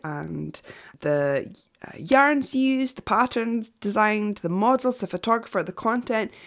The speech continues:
is all sourced from within Scotland. It's gonna be incredibly limited edition. There's only two thousand copies being printed.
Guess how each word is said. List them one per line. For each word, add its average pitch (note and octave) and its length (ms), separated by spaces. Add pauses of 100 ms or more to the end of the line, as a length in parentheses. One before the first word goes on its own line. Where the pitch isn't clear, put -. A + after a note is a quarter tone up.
(280)
is - 160 (140)
all B3 420
sourced - 760 (420)
from E3+ 280
within E3+ 640 (540)
Scotland. D3 960 (140)
It's F3 140
gonna G#3+ 240
be D#3+ 420 (320)
incredibly A3 1120
limited D#3+ 720
edition. C#3+ 720 (400)
There's E3+ 200
only F#3 600
two C4+ 220
thousand F3 640
copies D3+ 520
being D3+ 280
printed. C#3 720